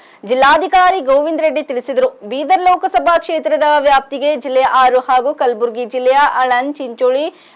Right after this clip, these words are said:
ವಿಧಾನಸಭಾ ಕ್ಷೇತ್ರಗಳು ಬರುತ್ತಿವೆ. ಇದರಿಂದ ಬೀದರ್ ನಗರಕ್ಕೆ ಸಂಪರ್ಕ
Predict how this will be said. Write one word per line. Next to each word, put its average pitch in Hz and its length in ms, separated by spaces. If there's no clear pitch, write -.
ವಿಧಾನಸಭಾ 320 640
ಕ್ಷೇತ್ರಗಳು 294 580
ಬರುತ್ತಿವೆ. 247 440
ಇದರಿಂದ 311 580
ಬೀದರ್ 320 360
ನಗರಕ್ಕೆ 302 520
ಸಂಪರ್ಕ 294 500